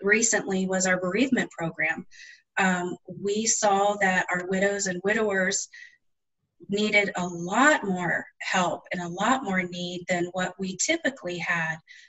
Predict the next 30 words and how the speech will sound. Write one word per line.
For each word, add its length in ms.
before 600
because 380
of 140
the 140
isolation. 920
They 160
became 400
even 260
more 280
isolated 720
than 140
ever 260
before. 560
So 680
we 240
began 380
reaching 400
out 220
to 120
them 380
on 160
a 100
weekly 400
basis, 640
um, 360
to 80
see 280
if 120
they 180
needed, 500